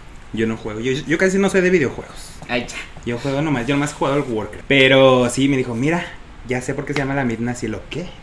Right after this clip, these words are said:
Speaker 1: Lo ya vi, decía, "Midna". Dije, "Ah, mira,
Speaker 2: Sí,
Speaker 1: loba".
Speaker 2: sí, sí.
Speaker 1: Loba. Y pues sí, muy así, muy original los
Speaker 2: Sí,
Speaker 1: trucos.
Speaker 2: claro. <laughs>
Speaker 1: Ya,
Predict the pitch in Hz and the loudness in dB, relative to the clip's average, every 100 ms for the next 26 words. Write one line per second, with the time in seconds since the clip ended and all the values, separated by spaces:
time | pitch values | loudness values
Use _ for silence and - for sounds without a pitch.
0 | - - - 98 95 95 90 95 87 113 | -18 -16 -8 -4 -4 -4 -6 -10 -8 -6
1 | 123 110 98 - - - - - - 85 | -6 -8 -10 -12 -18 -18 -18 -18 -14 -10
2 | 92 82 85 104 117 123 - 98 98 - | -8 -8 -8 -10 -10 -12 -10 -6 -4 -4
3 | 104 98 - - - - - - - - | -4 -6 -8 -12 -14 -16 -18 -18 -18 -4
4 | 117 95 92 - 113 104 - 117 120 123 | -2 -2 -4 -8 -8 -6 -4 -2 -2 -4
5 | 123 117 120 120 117 - 101 104 127 123 | -4 -4 -2 -2 -4 -6 -10 -6 -4 -4
6 | - 123 120 123 147 165 - 202 214 185 | 0 0 2 0 -4 -8 -2 0 2 -2
7 | 104 110 101 95 | 2 2 4 0